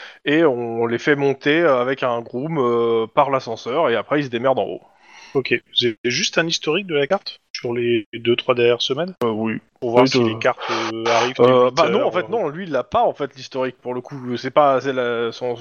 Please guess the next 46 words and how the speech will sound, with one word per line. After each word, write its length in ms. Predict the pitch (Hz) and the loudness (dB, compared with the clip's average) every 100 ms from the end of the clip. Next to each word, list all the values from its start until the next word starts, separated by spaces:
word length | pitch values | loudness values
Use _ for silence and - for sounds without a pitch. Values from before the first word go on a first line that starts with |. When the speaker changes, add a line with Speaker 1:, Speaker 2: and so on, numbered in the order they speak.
| 117 | -4
Speaker 1:
le... 140 | 131 | -2
le 140 | 123 127 | 0 2
lecteur 500 | 135 - 175 165 127 143 | 2 4 4 4 2 0
et 120 | 156 | 0
la... 200 | 147 127 | 0 -2
le 80 | 123 | -4
truc 160 | 135 | -8
de 80 | 131 | -4
carte 240 | 196 208 | -2 -2
ne 100 | 156 | -2
lui 140 | 135 135 | 0 2
appartiennent 360 | 127 131 139 | 2 0 -2
pas, 120 | 131 208 | 2 2
en 80 | |
fait, 140 | 139 127 | 2 -4
c'est 120 | 135 | -6
le, 240 | 123 120 | -2 -2
c'est 140 | 117 123 | -4 -2
la 140 | 120 110 | -2 -2
société 240 | 117 123 120 | -6 -6 0
Speaker 2:
Ah 40 | |
oui, 40 | 156 | 2
Speaker 1:
privée 200 | 156 143 | 4 2
Speaker 2:
c'est, 100 | 131 | 0
Speaker 1:
du 40 | 120 | -4
truc, 180 | 214 208 | -6 -4
Speaker 2:
ok, 60 | 143 | -4
Speaker 1:
il 60 | |
Speaker 2:
d'accord. 140 | 127 117 | -2 -2
Speaker 1:
est... 100 | 110 - - - - | -4 -14 -16 -16 -10
Donc 140 | 131 139 | -8 2
il 100 | 135 | 4
a, 140 | 127 | 4
il 80 | 127 | 4
a, 220 | 123 120 | 2 0
il... 300 | 120 120 120 139 | -2 -6 -8 -10
il... 40 | |
c'est 140 | 139 135 | -4 0
juste, 240 | 156 196 | 0 0
ils 60 | 160 | 2
leur 120 | 139 | 2
ont 80 | 127 | 2
filé 240 | - 135 | 0 -2
ça 160 | 123 202 | 4 4
pour 240 | - 165 | 2 -6
servir 220 | - 123 | -4 -6